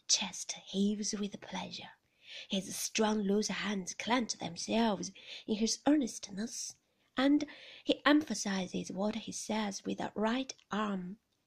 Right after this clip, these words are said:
that shows, in my pygmy view, like a sledgehammer.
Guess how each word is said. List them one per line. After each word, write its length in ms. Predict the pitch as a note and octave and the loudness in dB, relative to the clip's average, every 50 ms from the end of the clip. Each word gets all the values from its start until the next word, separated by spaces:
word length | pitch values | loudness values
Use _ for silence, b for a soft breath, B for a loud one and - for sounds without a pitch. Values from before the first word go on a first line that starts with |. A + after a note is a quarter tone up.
| _ _ _ _ - | _ _ _ _ 0
that 220 | C#4 D#4+ - C#4+ | 0 0 2 4
shows, 480 | - - - E4+ G4+ F#4+ - - - - _ _ _ _ _ _ _ - | 6 6 6 6 4 2 -2 -2 -6 -10 _ _ _ _ _ _ _ 0
in 80 | - C4 | 0 2
my 220 | B3+ B3+ C4 C4 - _ - | 2 2 0 -2 -6 _ -4
pygmy 400 | - E4+ F4+ D#4+ A#3 F#3+ - - | 0 0 2 2 0 -2 -4 -6
view, 200 | - D3+ - - - _ _ _ _ _ _ _ _ _ _ | -10 -12 -12 -12 -18 _ _ _ _ _ _ _ _ _ _
like 340 | - - - - - - - _ _ _ - | -10 -10 -10 -10 -14 -18 -20 _ _ _ -14
a 80 | - - | -10 -8
sledgehammer. 920 | - - - - - F#3+ F#3+ G#3 - - - - - E3+ E3+ F3 - | -4 -4 -4 -6 -6 -6 -8 -8 -8 -10 -8 -8 -8 -8 -10 -14 -20